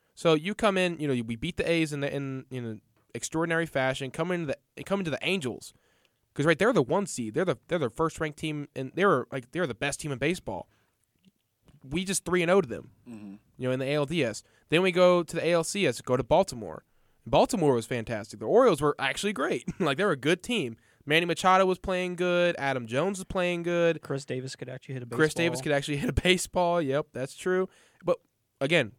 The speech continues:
Speaker 1: swept 'em, four oh. Then we get, then we play the Giants. Lost our first game 'cause the Giants were a really good in, team in the
Speaker 3: Heartbreak.
Speaker 1: N L. Yeah. But, again, we were, we were resilient.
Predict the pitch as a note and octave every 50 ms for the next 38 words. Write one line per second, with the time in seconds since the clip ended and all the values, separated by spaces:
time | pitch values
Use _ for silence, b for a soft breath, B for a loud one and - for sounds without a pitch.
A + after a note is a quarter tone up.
0 | _ _ - - - - E3 D#3+ - - G#2+ G2 G#2 - - C#3 C#3+ C3+ A#2+ A2
1 | F2+ - _ _ _ _ _ _ _ _ _ _ _ - - A#2+ D#3+ F#3 G#3+ A3
2 | G#3 G#3 - E3 G3 A3 A3+ - A3 G#3 G3 E3+ C#3 D#3+ D#3 C#3 G#2+ F2+ - -
3 | - - _ _ _ _ _ _ _ _ _ _ _ _ - A#2+ C3+ C#3+ - -
4 | C#3+ B2+ - C#3 C3 - - B2 G#2 E2 B1+ - _ _ _ - C3 B2 A2+ D3
5 | D#3+ F3 E3 - C3 A#2+ A#2 B2 B2+ B2 A#2 A#2+ A#2 A#2 A#2+ A#2 - - C3 A#2
6 | - C#3+ A#2+ A2 A2 G#2 G2 F#2+ D#2+ - - _ _ - C#3 D3+ C#3+ - - -
7 | b b b b b b b b b b - F3+ F3 - - D#3 C#3 D#3+ F3 F3+
8 | C#3+ A#2+ A2+ A#2+ A#2+ A#2 A#2 - - A#2 A2+ A#2 B2 B2+ A#2+ A2+ G#2+ G#2+ G#2 G#2+
9 | C#3+ E3+ F#3 F#3+ G3+ G#3 G3+ -